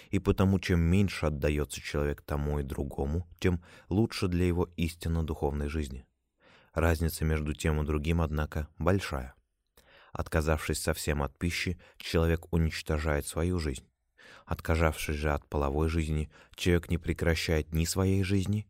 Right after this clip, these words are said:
ни жизни рода, которая зависит не от него одного. Неженатый заботится о Господнем, как угодить Господу, а женатый заботится о мирском, как угодить жене.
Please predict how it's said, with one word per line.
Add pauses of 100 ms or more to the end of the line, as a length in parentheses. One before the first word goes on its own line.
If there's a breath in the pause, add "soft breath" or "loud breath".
ни
жизни
рода, (180)
которая
зависит
не
от
него
одного. (3250 loud breath)
Неженатый
заботится
о
Господнем,
как (180 soft breath)
угодить
Господу, (360)
а
женатый (120)
заботится
о
мирском, (300)
как
угодить
жене.